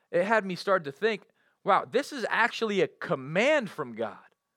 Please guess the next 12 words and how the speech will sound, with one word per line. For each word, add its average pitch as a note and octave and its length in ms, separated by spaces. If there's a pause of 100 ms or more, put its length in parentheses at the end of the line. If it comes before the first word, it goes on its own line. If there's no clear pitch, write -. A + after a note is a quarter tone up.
(580)
I B3 120
think D4 180
sometimes G#3+ 560
we G3 120
think F#3+ 240
that D3 140
this F#3 200
is D3+ 100
a D3+ 100
suggestion. A2+ 880 (1120)
Like, E3+ 180
hey, F#3+ 240